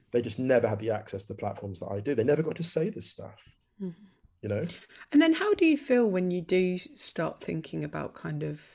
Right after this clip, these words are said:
Speaker 2: where we go from here and how the future is built? Uh,
Speaker 1: Yeah,
Speaker 2: maybe
Speaker 1: I think
Speaker 2: that's
Speaker 1: about it
Speaker 2: too
Speaker 1: a lot.
Speaker 2: broad.
Speaker 1: No, it's not too broad. It's completely why I wrote the book. Like, confession inspires confession. I'm hoping that I wrote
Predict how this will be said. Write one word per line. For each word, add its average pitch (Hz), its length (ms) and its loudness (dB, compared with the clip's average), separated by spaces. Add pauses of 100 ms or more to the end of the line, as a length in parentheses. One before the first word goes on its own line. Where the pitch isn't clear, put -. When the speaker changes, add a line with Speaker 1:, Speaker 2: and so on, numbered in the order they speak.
(720)
Speaker 2:
where 165 260 -2
we 170 120 2
go 165 220 0
from 151 260 -2
here 151 260 -4 (640)
and 143 140 -2
how 147 180 -2
the 151 100 -4
future - 380 -6
is - 140 -10
built? - 280 -10 (840)
Uh, - 80 -12 (720)
Speaker 1:
Yeah, 196 180 8
Speaker 2:
maybe 175 100 6
Speaker 1:
I 131 60 4
think 170 180 4
Speaker 2:
that's 151 80 4
Speaker 1:
about - 100 6
it 139 40 4
Speaker 2:
too 151 60 6
Speaker 1:
a - 20 8
lot. - 20 4
Speaker 2:
broad. 147 180 -2 (200)
Speaker 1:
No, 233 100 8
it's - 160 4
not 196 140 0
too 247 120 -4
broad. 113 200 -2
It's - 100 -14
completely 131 460 -4
why 113 140 0
I - 20 2
wrote 113 180 -2
the 107 60 -14
book. 190 300 -6
Like, 101 180 -6 (140)
confession 139 480 2
inspires 113 380 0
confession. 107 480 -6
I'm 101 100 -2
hoping 135 280 2
that 117 100 2
I 131 160 4
wrote 120 300 2